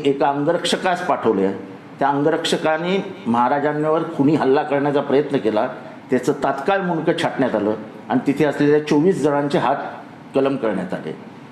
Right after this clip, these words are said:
आणि तिथनं सुरू झाली सु-, सुरतेची लूट. हे एक,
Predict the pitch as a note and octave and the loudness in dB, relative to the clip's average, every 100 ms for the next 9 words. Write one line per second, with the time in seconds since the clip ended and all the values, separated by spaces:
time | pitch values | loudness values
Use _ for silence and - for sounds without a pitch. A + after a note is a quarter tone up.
0 | - - D3+ D3 D3 C#3+ E3+ F3+ E3 E3+ | -20 -10 -4 0 0 2 0 2 2 2
1 | B2+ C3 D#3 D3+ - C3 B2 A2+ G#2 C3 | 2 2 0 -2 0 0 2 -2 0 0
2 | G#2 A2+ F#2 F2+ - - - - - - | 0 0 -2 -4 -10 -16 -18 -20 -20 -20
3 | - - - - - - - - - - | -18 -20 -18 -20 -20 -18 -18 -18 -16 -14
4 | - - D#3+ E3+ E3+ | -14 -2 2 2 0